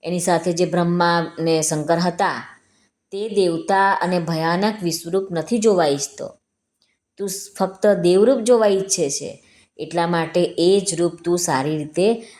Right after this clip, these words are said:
જોઈ લે. તને હું આ ચતુર્ભુજ સ્વરૂપે દર્શન કરાવું છું, જેના ચાર હાથમાં શંખ, ચક્ર, ગદા, પદ્મ છે.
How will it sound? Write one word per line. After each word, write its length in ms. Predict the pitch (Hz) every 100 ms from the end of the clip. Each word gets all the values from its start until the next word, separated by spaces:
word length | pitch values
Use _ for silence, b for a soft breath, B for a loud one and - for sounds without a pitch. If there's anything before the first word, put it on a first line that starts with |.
| B
જોઈ 340 | 131 156 165 151
લે. 160 | 127
તને 220 | 120 151
હું 260 | 151 165 156
આ 180 | 160 170
ચતુર્ભુજ 460 | 151 147 196 208 233
સ્વરૂપે 480 | 226 185 165 - 180
દર્શન 380 | 147 131 156 151
કરાવું 380 | 147 147 156 156
છું, 80 | 160
જેના 380 | 151 143 143 143 B B B B -
ચાર 240 | 160 156
હાથમાં 480 | 151 151 147 160 151
શંખ, 360 | 196 196 185
ચક્ર, 400 | 170 165 - 160
ગદા, 300 | 139 139 143
પદ્મ 420 | 139 131 127 160 196
છે. 340 | - 123